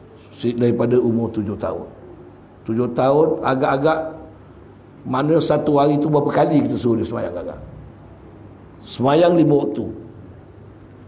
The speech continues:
Budak sekarang kalau kita suruh sekali, dia memang tak buat dia. Bini kita begitu, semayang, nah, dah asar ni.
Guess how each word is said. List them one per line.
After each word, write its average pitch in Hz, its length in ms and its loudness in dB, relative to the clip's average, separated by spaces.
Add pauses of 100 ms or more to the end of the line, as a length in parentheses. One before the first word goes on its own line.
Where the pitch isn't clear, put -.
(140)
Budak 139 400 2
sekarang 170 320 4
kalau 156 160 0
kita 160 160 -2
suruh 160 240 4
sekali, 160 320 2
dia 185 160 4
memang 170 160 4
tak 151 160 -2
buat 131 160 2
dia. - 160 -10 (2250)
Bini 247 320 4
kita 285 320 2
begitu, 247 400 2
semayang, 165 560 4
nah, 185 400 2
dah 165 180 2
asar 180 300 2
ni. 170 480 -2